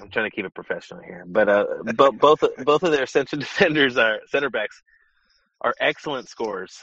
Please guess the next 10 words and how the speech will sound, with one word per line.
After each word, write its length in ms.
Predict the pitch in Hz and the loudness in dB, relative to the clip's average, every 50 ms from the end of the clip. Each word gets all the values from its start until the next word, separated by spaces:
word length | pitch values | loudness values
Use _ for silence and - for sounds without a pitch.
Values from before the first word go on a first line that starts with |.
| - - - | -20 -10 -4
excellent, 480 | 123 131 131 - - 143 131 127 117 | -2 -2 0 0 -2 -4 -4 -4 -4
uh, 220 | 120 117 113 110 101 - | -6 -6 -6 -6 -8 -10
on 140 | 104 104 104 - | -12 -12 -10 -4
set 220 | - 120 101 - | -4 -4 -4 -4
pieces. 500 | - 107 101 90 - - 95 90 - - _ | -8 -12 -12 -12 -12 -12 -14 -14 -14 -16 _
It's, 200 | _ - - - - _ _ _ _ _ _ _ | _ -20 -20 -20 -20 _ _ _ _ _ _ _
it's 120 | - - - | -10 -4 -4
a 40 | |
huge 280 | 135 - - 240 247 170 | -4 -2 0 0 2 2
advantage. 600 | 131 113 110 101 87 - - - - - - - | 2 4 4 2 0 -2 -12 -20 -20 -18 -18 -18